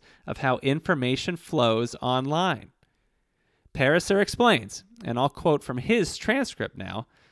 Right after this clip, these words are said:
"There's this shift in how information is flowing online, and it's invisible. And if we don't pay attention to it, it could be a real problem.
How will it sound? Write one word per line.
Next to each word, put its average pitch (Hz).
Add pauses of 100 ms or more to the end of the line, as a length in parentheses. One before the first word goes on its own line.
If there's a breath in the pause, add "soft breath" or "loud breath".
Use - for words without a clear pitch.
(920)
"There's 220
this 247
shift -
in 247
how 196
information 190
is 120
flowing 123
online, 170 (200)
and 196
it's 214
invisible. 208 (560)
And 127
if -
we 196
don't 208
pay 180
attention 165
to 113
it, 113
it -
could 220
be 254
a 196
real 214
problem. 277